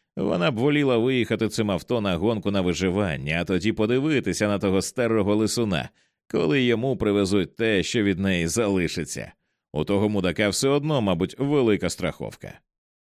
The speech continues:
Раптом вона усвідомила, як це необдумано привертати увагу та ризикувати тим, що її можуть зупинити. Саме те, що зараз треба. Пійматися на тому, що вдаєш із себе поліцейського та маєш заряджений пістолет.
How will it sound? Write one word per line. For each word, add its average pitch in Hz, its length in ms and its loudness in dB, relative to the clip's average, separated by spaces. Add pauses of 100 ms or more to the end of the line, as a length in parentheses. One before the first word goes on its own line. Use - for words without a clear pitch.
(200)
Раптом 165 440 -2
вона 113 260 0
усвідомила, 110 600 0
як 82 180 0
це 104 140 -2
необдумано 107 680 -2
привертати 80 540 -2
увагу 76 640 -2 (300)
та 233 100 -6
ризикувати 123 580 0
тим, 151 300 -4
що - 160 -4
її 101 200 0
можуть 98 420 0
зупинити. 87 800 -6 (420)
Саме - 340 -2
те, 117 220 0
що 85 180 -2
зараз 71 280 -4
треба. - 380 -10 (360)
Пійматися 156 600 0
на 101 120 0
тому, 110 420 0
що 98 180 -2
вдаєш 78 420 -2
із 87 120 -4
себе 107 220 -2
поліцейського 90 800 -2
та 127 160 -4
маєш 131 420 -2
заряджений 92 560 -2
пістолет. 67 600 -10